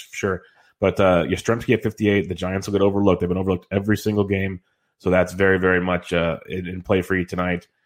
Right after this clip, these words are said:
Uh, Laureano, he's starting to get it going at the dish, fifty-six hundred bucks.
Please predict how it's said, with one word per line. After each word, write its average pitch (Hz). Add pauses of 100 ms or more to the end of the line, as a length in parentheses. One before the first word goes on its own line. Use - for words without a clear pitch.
(240)
Uh, 87
Laureano, 107
he's 101
starting 101
to 95
get 98
it 90
going 95
at 90
the 87
dish, 92
fifty-six -
hundred 90
bucks. 90